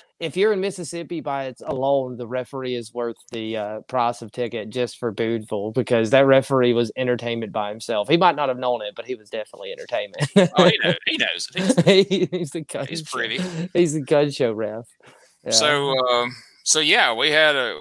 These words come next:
Speaker 2: like I say, we had fun riding over there, and, uh, you know, me and you haven't been able to make a road trip and
Speaker 1: <laughs>
Speaker 2: talk wrestling in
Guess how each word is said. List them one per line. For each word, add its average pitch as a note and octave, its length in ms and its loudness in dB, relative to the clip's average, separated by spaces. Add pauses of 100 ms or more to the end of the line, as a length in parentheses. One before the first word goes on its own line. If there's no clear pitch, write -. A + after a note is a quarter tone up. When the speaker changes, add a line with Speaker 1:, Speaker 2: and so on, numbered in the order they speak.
Speaker 2:
like C3 160 -4
I C3+ 40 -4
say, C#3 180 0
we A2+ 120 -4
had A#2 140 -2
fun C#3+ 220 -6
riding C3+ 320 0
over A#2+ 220 -4
there, A2+ 760 2
and, G2+ 400 -6
uh, F#2+ 380 -2 (120)
you G#2 120 -6
know, G2 160 -2
me A2 160 4
and A2+ 80 4
you A2 80 2
haven't G#2+ 280 2
been G#2 120 2
able G2 140 -2
to - 40 -8 (480)
make A2 240 0
a G#2+ 60 -2
road A2 340 2
trip A2 380 2
and D#3 120 4
Speaker 1:
<laughs> - 0 -
Speaker 2:
talk E3 260 4 (120)
wrestling A2+ 420 4
in G#2 220 -2